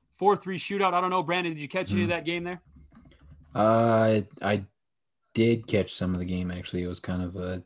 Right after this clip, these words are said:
Speaker 2: back and forth, uh, game all night. It was one of the better games, um, from Monday night. Yeah, they just,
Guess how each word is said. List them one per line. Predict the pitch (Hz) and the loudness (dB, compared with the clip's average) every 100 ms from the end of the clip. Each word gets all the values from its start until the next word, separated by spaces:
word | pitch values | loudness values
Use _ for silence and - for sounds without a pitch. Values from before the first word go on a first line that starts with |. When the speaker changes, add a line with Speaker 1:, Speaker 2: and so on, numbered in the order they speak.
| - | -14
Speaker 2:
back | 110 95 87 | -8 -6 -4
and | 90 | -8
forth, | - 92 90 90 - - - _ - - | -6 -4 -4 -6 -10 -20 -20 _ -20 -14
uh, | - - - - - _ _ _ _ _ _ _ | -10 -10 -10 -14 -16 _ _ _ _ _ _ _
game | 95 92 92 | 0 2 2
all | 90 | 0
night. | 87 87 | -2 -4
It | 90 | -4
was | 90 92 - - - _ - - - - _ | -4 -6 -8 -12 -18 _ -20 -20 -20 -20 _
one | _ 151 | _ 6
of | 156 | 8
the | |
better | 117 110 98 | 8 6 6
games, | 101 98 120 - - | 4 6 4 4 -2
um, | 101 98 95 95 92 87 - _ _ _ | 2 4 4 4 2 0 -6 _ _ _
from | - 98 92 90 87 - _ _ | 0 2 4 2 0 -8 _ _
Monday | 104 98 92 | 0 2 2
night. | 92 95 | 0 0
Yeah, | 98 92 | 0 0
they | 92 95 92 92 90 90 - _ _ _ - | 2 2 4 2 2 -2 -4 _ _ _ -14
just, | - | -12